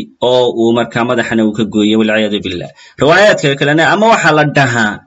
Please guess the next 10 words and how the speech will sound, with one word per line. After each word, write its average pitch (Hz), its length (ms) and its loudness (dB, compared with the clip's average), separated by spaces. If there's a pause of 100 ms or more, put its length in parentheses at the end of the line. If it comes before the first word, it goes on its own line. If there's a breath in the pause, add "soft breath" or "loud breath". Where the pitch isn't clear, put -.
(120)
een, 117 520 -2
eh, 113 340 0
Shamir 175 380 0
ibn 151 140 2 (100)
Diljawshan 135 580 0
baa 131 100 2
laftigiisu 127 580 -4
ahaa 110 380 -2
markaa 117 280 -2
ninkii 113 360 0